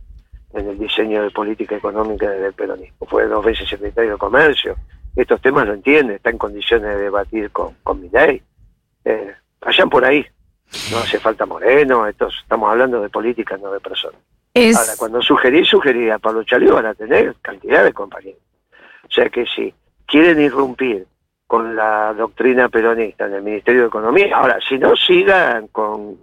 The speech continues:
Speaker 1: con Rubinstein. Yo entiendo que fue Rubinstein el que dijo, "Vamos a devaluar y vamos a subir la tasa de interés". ¿Ves?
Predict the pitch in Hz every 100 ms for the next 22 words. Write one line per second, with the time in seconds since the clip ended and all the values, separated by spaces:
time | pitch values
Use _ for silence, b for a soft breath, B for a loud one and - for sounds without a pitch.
0 | - 101 135 381 349 - - - _ _
1 | _ _ _ - 190 - 170 143 - 117
2 | 117 113 185 196 - 120 110 - 104 120
3 | 113 113 104 - _ _ _ - 123 135
4 | 123 120 120 160 165 - 170 120 156 -
5 | 139 147 147 123 135 127 135 120 - 117
6 | 104 - b b b b _ _ 139 202